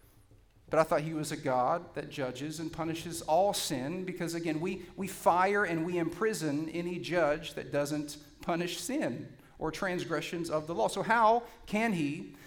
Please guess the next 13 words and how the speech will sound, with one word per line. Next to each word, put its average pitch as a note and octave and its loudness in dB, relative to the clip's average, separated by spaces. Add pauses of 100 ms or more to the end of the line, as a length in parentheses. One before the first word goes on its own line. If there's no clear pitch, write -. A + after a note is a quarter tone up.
(120)
under F#3 2
what A3 8
circumstance G3 2
can F3 -2
God F#3+ 8
remain F#3 2
faithful A3 0
and D3+ 2
righteous G#3 2 (520)
and C#3+ -4
still D3+ 0
forgive B2+ -6 (640)
sin? B2 -2